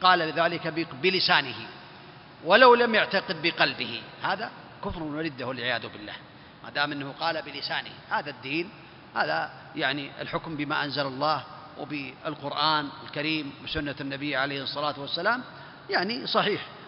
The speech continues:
آه، وجيد، لكنه لا يصلح أن يطبق في هذه الأزمان، لا بد من شيء يكمله، لأن هذا فيه قطع اليد السارق، فيها، يعني، آه، تشويه للإنسان وغير ذلك، فلا بد،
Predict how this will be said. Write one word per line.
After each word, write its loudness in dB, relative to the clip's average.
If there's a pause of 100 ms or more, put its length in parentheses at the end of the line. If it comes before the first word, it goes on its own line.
(260)
آه، -4 (400)
وجيد، 0 (120)
لكنه 0
لا 2
يصلح -2
أن -4
يطبق -6
في 0
هذه 2
الأزمان، 6 (640)
لا 6
بد -2
من 0 (100)
شيء 0
يكمله، -2 (800)
لأن 0
هذا 4
فيه -2 (220)
قطع 4
اليد 0
السارق، 2 (100)
فيها، 0 (300)
يعني، -2 (300)
آه، -8
تشويه -2
للإنسان 4 (420)
وغير 0
ذلك، 0 (460)
فلا 4
بد، 0